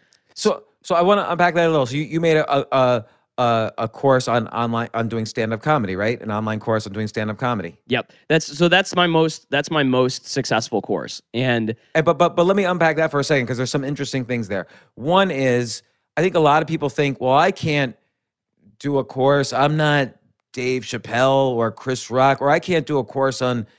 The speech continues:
Speaker 1: on cooking. I'm not Wolfgang Puck or whoever is the famous chefs of
Speaker 2: Yeah,
Speaker 1: the day."
Speaker 2: they, they think you
Speaker 1: And,
Speaker 2: gotta be
Speaker 1: and
Speaker 2: good enough to be on Masterclass in order to create a
Speaker 1: Yeah,
Speaker 2: course.
Speaker 1: and, like,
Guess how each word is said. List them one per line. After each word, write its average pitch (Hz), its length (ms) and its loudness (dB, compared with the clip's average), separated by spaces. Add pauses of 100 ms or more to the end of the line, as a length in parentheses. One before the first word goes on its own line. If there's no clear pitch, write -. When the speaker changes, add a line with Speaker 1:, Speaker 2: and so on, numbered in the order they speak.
(220)
Speaker 1:
on 113 300 -2 (100)
cooking. 143 440 0
I'm 143 140 0
not 143 220 2
Wolfgang 127 480 0
Puck 127 380 -2
or 107 320 -2 (400)
whoever 120 480 2
is 110 160 -2
the 120 100 -4
famous 117 520 -4
chefs 117 400 -4
of 117 180 -6
Speaker 2:
Yeah, 143 160 4
Speaker 1:
the 120 60 2
day." 120 120 4
Speaker 2:
they, - 180 2 (180)
they 185 100 4
think 214 160 4
you 160 60 8
Speaker 1:
And, 214 80 4
Speaker 2:
gotta 202 180 6
be 170 120 4
Speaker 1:
and 160 80 -2
Speaker 2:
good 170 140 0
enough 175 200 -2
to 160 100 -4
be 151 140 0
on 139 140 0
Masterclass 127 920 -4
in 113 80 -8
order 107 240 -8
to 101 60 -16
create 98 260 -6
a - 20 -2
Speaker 1:
Yeah, 170 200 6
Speaker 2:
course. - 120 -6
Speaker 1:
and, 156 120 0
like, 160 200 0